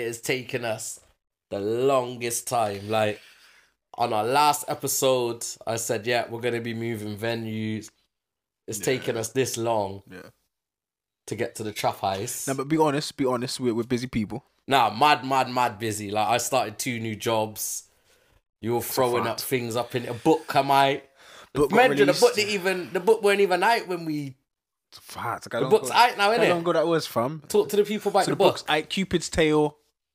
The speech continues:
Speaker 2: Um, it is a modern day conversation on love, dating, relationships. That book is on Amazon. Go and cop that. Support your brother.
Speaker 1: Do they, what do they need to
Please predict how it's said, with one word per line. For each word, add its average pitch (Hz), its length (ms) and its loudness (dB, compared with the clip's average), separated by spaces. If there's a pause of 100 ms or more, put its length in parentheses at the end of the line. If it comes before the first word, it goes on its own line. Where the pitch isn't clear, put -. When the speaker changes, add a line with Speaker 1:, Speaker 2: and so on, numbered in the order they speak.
(360)
Speaker 2:
Um, 123 460 -10
it 135 260 -14
is 123 280 0
a 117 180 0
modern 131 320 0
day 123 140 -2
conversation 117 720 -4
on 107 280 -4
love, 117 520 -2
dating, 113 420 -2
relationships. 104 760 -4
That - 140 -6
book 113 200 -4
is 104 80 -4
on 101 160 -4
Amazon. 110 640 -4 (320)
Go 107 120 -8
and 98 140 -12
cop - 320 -4
that. 104 240 -6
Support - 460 -4
your 107 160 -4
brother. 110 500 0 (1040)
Speaker 1:
Do 147 100 -4
they, 147 240 2
what 143 200 -6
do 165 40 -4
they 160 140 2
need 156 200 -2
to 147 380 0